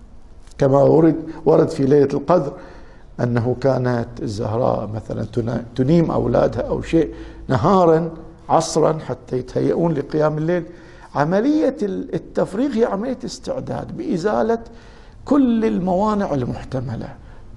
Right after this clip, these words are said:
تلك الليلة تحييها وتذهب للدوام متحاملاً وتنجز عملك وترجع تريح. هذه مو كل يوم،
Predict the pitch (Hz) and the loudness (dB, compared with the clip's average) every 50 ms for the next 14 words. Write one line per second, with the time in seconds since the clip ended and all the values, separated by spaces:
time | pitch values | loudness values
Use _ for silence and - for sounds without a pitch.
0 | - - 254 262 233 240 - 175 160 160 175 170 156 143 139 139 135 - 156 - | -2 2 2 2 2 2 2 2 2 2 2 2 2 2 2 0 0 -2 -4 -4
1 | - - 147 120 104 107 104 127 175 - - - - - - - - - - - | -4 -4 -6 -4 -4 -4 -4 -6 -8 -10 -14 -18 -20 -20 -20 -20 -18 -18 -18 -18
2 | - - - - - 294 247 233 220 - - 185 156 - 185 175 165 170 180 190 | -6 -4 -2 0 2 4 6 6 6 6 4 2 4 4 4 6 6 6 4 2
3 | 185 170 - - - - - - - - 139 - - 151 - - 170 170 175 165 | 2 0 -4 -10 -16 -18 -18 -10 -6 -6 0 0 2 0 2 0 0 0 2 2
4 | 160 165 160 185 214 240 - - - - - - - - - 220 220 208 190 175 | 2 4 4 4 2 2 -2 -6 -12 -16 -6 -2 -2 0 2 2 2 2 2 0
5 | - 165 170 165 202 285 285 - - 311 - - 285 - - 240 220 214 - 214 | 0 0 0 -2 -4 -6 -6 -4 -4 -4 -4 -4 -6 -4 -4 -4 -4 -4 -4 -4
6 | 220 214 214 226 190 - - - - - - - - - - - - - - 196 | -4 -2 -2 -4 -6 -8 -12 -18 -20 -20 -20 -20 -20 -20 -20 -20 -12 -4 -2 0
7 | 202 214 220 285 277 277 - 262 220 220 226 226 214 190 156 - | 0 2 2 2 2 2 2 2 2 4 4 2 2 0 -2 -6